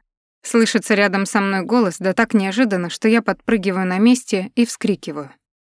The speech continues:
Я оборачиваюсь, натыкаясь взглядом на молодого мужчину со снастями в руках. Напрягаюсь, потому что я с ним один на один посреди безлюдного места. "Прости, не хотел тебя напугать.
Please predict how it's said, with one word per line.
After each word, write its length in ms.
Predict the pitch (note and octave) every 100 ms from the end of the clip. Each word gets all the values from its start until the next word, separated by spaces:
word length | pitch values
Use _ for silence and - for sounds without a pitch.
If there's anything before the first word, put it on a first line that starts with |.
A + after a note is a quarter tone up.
| -
Я 200 | F#3+ A#3+
оборачиваюсь, 760 | A3 C4 C4 - D#3+ D3+ - - -
натыкаясь 560 | G#3+ - A#3+ G#3+ G3+
взглядом 520 | F#3 E3+ G3 A#3 F#3+ F#3+
на 100 | F#3+
молодого 440 | F#3+ G3 G3 F3+
мужчину 540 | F3+ F3 - A#3 F#3+ -
со 180 | - -
снастями 600 | G#3+ A#3+ A#3 - F3+ D#3+
в 80 | D3+
руках. 500 | E3 - D3 - - _ _ _ _ _
Напрягаюсь, 640 | A3 A3+ C4 B3 D4 G#3+
потому 380 | - - C4 C4+
что 200 | B3+ -
я 200 | A#3 C4+
с 80 | C4
ним 180 | A#3+ G#3+
один 360 | A3 G#3 B3+
на 140 | A3 G#3+
один 420 | G#3 A3+ B3+ F3
посреди 480 | - F#3 A3 G3+ G3
безлюдного 680 | F3+ F#3+ G3+ B3+ A3 G#3
места. 560 | G3+ F#3+ E3 - - E3+ - _ _ _ _ -
"Прости, 440 | G3 G3+ - C#4+
не 140 | G3
хотел 380 | F3 G#3 F#3+ D4
тебя 220 | C4 F#3+
напугать. 640 | G3 F3 E3+ E3 D3+ -